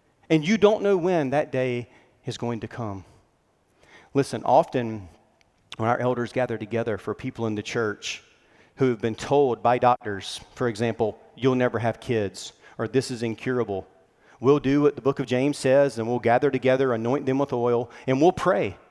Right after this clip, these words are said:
And we'll pray that God will give us a miracle because he can. And we'll pray, "Lord, if it is your will, will you do the unthinkable and supernaturally act?" And a phrase that we'll often use is we'll say, "Lord,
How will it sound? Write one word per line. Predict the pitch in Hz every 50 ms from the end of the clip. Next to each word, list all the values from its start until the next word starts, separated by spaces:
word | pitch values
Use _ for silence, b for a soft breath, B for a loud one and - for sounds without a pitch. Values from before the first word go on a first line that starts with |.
| b b b b b
And | - 120 120
we'll | 156 180
pray | 175 - - 185 196 202 175
that | 151 131 127
God | 135 131 127 139 143
will | 127
give | 127 135 131 131
us | 127 -
a | 147 135
miracle | 135 135 131 127 113 - 104 92
because | - - - - -
he | - 135 135
can. | - - 147 143 123 101 98 98 - _ _ _ _ _ _ _ B B B B B
And | B 123 131
we'll | 165 175
pray, | - - 185 190 180 156
"Lord, | 135 127 151 180 175 160 135 117
if | - 180 202 202 202
it | 196 196 196
is | 185 185 185 151 135
your | 180 180 170
will, | 147 147 170 180 170 135 113 104 107 120 123 - _ _ _ _ _ B B B B B B
will | 135 131 131 123
you | 113 117 127 160 214 226 202 156 139 147 151 - - _ _ -
do | 139 143 170 190 202 202 185
the | 165 -
unthinkable | 147 175 190 - - 151 120 - 120 101 107 110 120 - _ _ _ _
and | 127 120 -
supernaturally | - - - 190 180 - 170 160 151 156 160 - 151 139 135 135 -
act?" | 135 135 135 113 101 - -
And | 131 123
a | 117
phrase | - - - 185 196 254 254 233 202
that | - -
we'll | 170 170 165
often | 156 151 - - 139 123
use | 131 175 208 185
is | 143 123 135
we'll | 147 147
say, | - - 143
"Lord, | 139 156 156 151